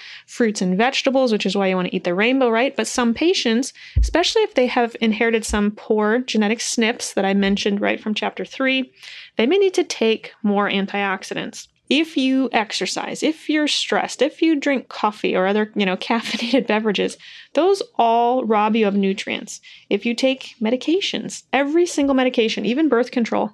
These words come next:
robs you of nutrients just like B vitamins. And so they're usually on that test. I mean, very rarely do I find that someone doesn't need to supplement above and beyond what they're already doing. But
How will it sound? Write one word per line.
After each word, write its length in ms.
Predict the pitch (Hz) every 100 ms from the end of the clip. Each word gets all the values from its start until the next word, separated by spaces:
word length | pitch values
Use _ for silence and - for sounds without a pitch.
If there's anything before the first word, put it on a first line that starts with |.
| _
robs 280 | 208 202 214
you 80 | 226
of 160 | 220 220 226 - -
nutrients 480 | 214 202 196 254 254
just 180 | 208 214
like 160 | 214
B 100 | 214
vitamins. 580 | 196 226 277 196 - - - - - - -
And 100 | 226
so 160 | 262 240
they're 460 | 240 247 240 - - _ -
usually 640 | 247 339 349 262 214 185
on 140 | 190 196
that 180 | 185
test. 300 | - 233 202
I 60 | 220
mean, 180 | 214 214
very 260 | 269 311
rarely 380 | 226 208 269 247
do 140 | 214 202
I 80 |
find 280 | 196 214 214
that 80 | 196
someone 300 | - 220 208
doesn't 300 | 196 208 233
need 160 | 220 208
to 60 |
supplement 520 | 208 196 196 202 202
above 240 | 190 190 196
and 100 | 196
beyond 300 | 190 185 196
what 140 | 196
they're 120 | 185
already 220 | 185 180 180
doing. 300 | 196 220 190
But 160 | -